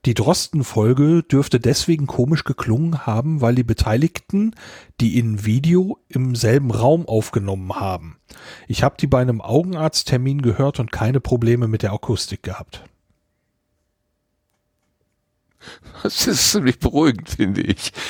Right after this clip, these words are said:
Speaker 2: dass man beim Augenarzt keine Probleme mit der Akustik hat. Das, äh, ist doch, ist doch ein Wort. Ja, vielen Dank, André. Also, ähm, wir hatten über die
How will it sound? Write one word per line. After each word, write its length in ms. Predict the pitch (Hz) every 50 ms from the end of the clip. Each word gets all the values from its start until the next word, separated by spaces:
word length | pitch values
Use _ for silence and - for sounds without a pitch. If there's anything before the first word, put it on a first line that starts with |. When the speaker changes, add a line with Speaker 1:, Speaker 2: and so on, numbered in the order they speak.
| - - -
Speaker 2:
dass 180 | - 107 - -
man 100 | 110 98
beim 200 | 98 95 92 -
Augenarzt 600 | - 87 101 101 107 90 - - 95 - - -
keine 260 | - 90 87 95 92
Probleme 400 | - - 85 - 90 92 92 90
mit 180 | 87 87 85 -
der 120 | 95 85
Akustik 540 | 80 - - - 85 80 - - - - -
hat. 200 | - 67 67 - - - - - - - - - - _
Das, 260 | - 87 85 - -
äh, 280 | 107 92 82 85 87 80 - - - - _ _
ist 220 | - - - -
doch, 340 | - - - - - - -
ist 140 | - - -
doch 140 | - - -
ein 140 | 85 78 67
Wort. 220 | 71 62 58 - _ - - - - _
Ja, 100 | - 110
vielen 240 | 101 - 147 143 131
Dank, 220 | 127 139 139 127
André. 440 | - - 90 85 - 76 67 67 - -
Also, 460 | - 85 82 78 87 82 78 78 71 - _ _ _ _ _ _ _ - -
ähm, 540 | - - 90 82 82 82 82 78 78 78 78 - _ _ _ _
wir 160 | - 87 78
hatten 260 | 85 95 - - 113 -
über 440 | - 107 95 85 92 90 87 85 80 82 - - _ -
die 340 | - 82 82 80 80 76 69